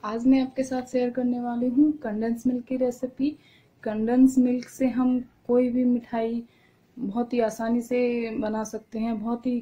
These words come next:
कम time में बना सकते हैं। तो कंडेंस milk बनाने के लिए मैंने एक कढ़ाई को गैस पे रख लिया है और इसमें एक लीटर दूध लिया है मैंने, ये, ये डाल देंगे।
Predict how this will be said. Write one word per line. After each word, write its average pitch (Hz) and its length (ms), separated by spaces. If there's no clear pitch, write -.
कम 240 200
time 233 260
में 226 140
बना 214 240
सकते 202 360
हैं। 254 220
तो 226 240
कंडेंस 226 440
milk 247 240
बनाने 240 380
के 247 140
लिए 254 240
मैंने 233 260
एक 233 140
कढ़ाई 233 280
को 247 220
गैस 202 340
पे 220 100
रख 208 200
लिया 247 280
है 285 280
और 214 180
इसमें 220 280
एक 233 440
लीटर 240 340
दूध 220 300
लिया 226 240
है 254 140
मैंने, 247 260
ये, 277 380
ये 220 180
डाल 226 280
देंगे। 247 400